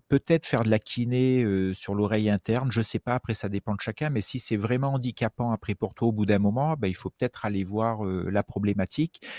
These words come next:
Après, tu peux prendre des médocs, euh, mais si ça te, ça t'enlève ta lucidité, ça t'endort un peu, c'est peut-être pas judicieux, puis ça, ça dure, euh, l'efficacité va durer peut-être un moment.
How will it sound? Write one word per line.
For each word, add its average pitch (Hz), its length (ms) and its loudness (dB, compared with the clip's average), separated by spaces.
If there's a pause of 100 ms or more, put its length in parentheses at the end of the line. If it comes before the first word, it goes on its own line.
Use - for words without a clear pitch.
(240)
Après, - 240 0
tu - 120 -10
peux 101 100 0
prendre 131 240 -2
des 123 120 2
médocs, 117 520 2 (320)
euh, 98 340 4
mais 101 140 2
si - 220 -6
ça - 180 -2
te, 95 300 -2
ça 92 200 -2
t'enlève 127 360 2
ta 117 100 2
lucidité, 117 640 0
ça 98 160 -2
t'endort 110 380 2
un 110 80 4
peu, 120 180 2
c'est 107 160 -4
peut-être - 240 -6
pas 98 120 0
judicieux, 107 520 -2
puis 92 160 -10
ça, 87 220 -6
ça - 280 -12
dure, 101 480 -2
euh, 82 240 -2
l'efficacité 104 640 -2
va 95 100 -2
durer 87 240 -4
peut-être - 360 -6
un 90 60 2
moment. 123 440 2